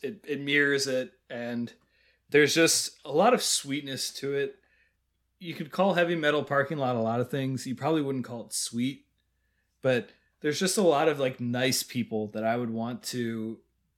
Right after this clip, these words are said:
that I would want to be my mom or want to be someone who would, like, bake me cookies or something like that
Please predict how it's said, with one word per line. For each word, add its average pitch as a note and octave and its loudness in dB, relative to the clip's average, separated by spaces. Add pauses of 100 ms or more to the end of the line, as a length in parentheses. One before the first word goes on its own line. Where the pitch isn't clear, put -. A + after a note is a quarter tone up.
(380)
that D3+ 4
I D3+ 6
would D#3 4
want D3 0
to D#3+ 0
be C#3 -2
my C3 0
mom A2+ 0 (160)
or B2 0
want C3+ -4
to C#3+ -4
be B2+ -4 (300)
someone C#3+ -2
who C#3 0
would, C3 2
like, A#2+ -4
bake A#2+ -2
me A#2 -6
cookies G#2+ -10
or A2 -10
something A2 -14
like G2+ -6
that G2+ -12